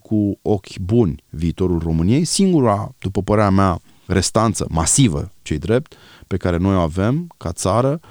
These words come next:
față de mediul privat și față de cetățenii acestei, uh, Românii, este restanța care vine din zona politică. Avem, după părerea mea, un decalaj major între activismul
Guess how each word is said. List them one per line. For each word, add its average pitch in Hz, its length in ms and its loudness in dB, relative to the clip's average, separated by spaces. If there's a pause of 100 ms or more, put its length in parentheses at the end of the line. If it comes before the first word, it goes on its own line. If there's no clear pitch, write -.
(260)
față - 320 0
de 82 100 2
mediul 92 280 4
privat 92 360 0
și - 80 -4
față 82 240 -2
de 78 80 0
cetățenii - 440 2
acestei, 80 400 -2
uh, 85 300 -2
Românii, 95 400 6
este 131 360 0 (200)
restanța 123 420 0
care 104 180 2
vine 107 160 4
din 98 120 4
zona 98 240 0
politică. 85 520 -4
Avem, 104 320 0 (440)
după 113 220 0
părerea 90 260 0
mea, 101 100 2
un 98 160 4
decalaj 95 440 2
major 90 460 2
între 78 480 0 (480)
activismul 95 960 0